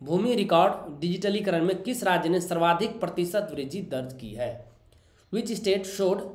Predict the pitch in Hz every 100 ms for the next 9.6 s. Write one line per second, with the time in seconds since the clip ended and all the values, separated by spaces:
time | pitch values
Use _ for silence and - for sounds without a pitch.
0 | - - 156 156 175 226 - - 180 180
1 | 185 180 220 208 170 165 160 151 170 -
2 | 135 - - - _ _ 170 147 151 208
3 | 190 175 170 156 175 - - _ _ -
4 | 131 175 202 180 165 147 160 139 131 151
5 | 139 156 - - 165 180 190 233 233 196
6 | 180 175 160 175 - 151 180 175 160 143
7 | 139 - 139 170 170 - 147 156 180 143
8 | 123 151 - - _ _ _ _ 160 147
9 | 180 160 120 123 107